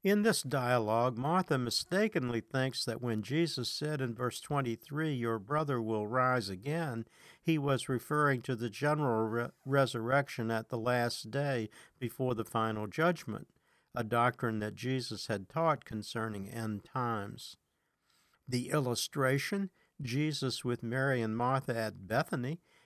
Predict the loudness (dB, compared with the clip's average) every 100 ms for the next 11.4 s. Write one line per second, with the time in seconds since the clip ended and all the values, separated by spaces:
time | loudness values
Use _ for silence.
0 | -2 2 4 2 2 0 0 2 4 4
1 | 4 0 -2 -2 -4 -4 -4 -4 -4 -2
2 | 0 0 -2 -2 2 2 2 2 -2 -6
3 | -8 -4 -2 -2 -4 -4 -2 -2 -2 -2
4 | 0 0 -2 2 4 6 4 0 -4 -6
5 | -20 -8 -6 -2 0 2 2 2 2 4
6 | 2 0 -2 0 -2 -4 0 2 2 0
7 | -4 -10 _ -20 -20 _ 0 2 0 -2
8 | -2 -4 -4 0 2 2 2 -2 -2 0
9 | 0 0 0 -2 -2 -4 -4 -4 -4 -4
10 | -4 -6 -4 -6 -4 -6 -6 -4 -6 -6
11 | -6 -6 -6